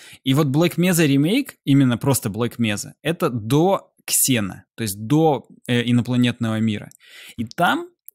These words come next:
э, убийств меньше, чем, э, в этой же части Half-Life один. Потому что Black Mesa это, э, ну там, короче, некоторые левелы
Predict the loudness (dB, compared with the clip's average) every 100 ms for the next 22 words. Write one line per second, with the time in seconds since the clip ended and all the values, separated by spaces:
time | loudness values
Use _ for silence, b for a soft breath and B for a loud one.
0 | -4 0 0 0 0 -2 -2 0 2 2
1 | 0 -6 -8 -6 -8 -8 -6 -4 -6 -10
2 | -10 -4 -4 -2 -4 -4 -6 -4 -2 -4
3 | -6 -6 -8 -4 -4 -4 -6 -6 -10 -14
4 | B B B 0 2 2 2 2 0 0
5 | 0 -2 -4 -4 -2 -4 -4 -6 -2 -2
6 | 0 -2 0 0 0 -2 -2 -2 0 2
7 | 2 2 0 -2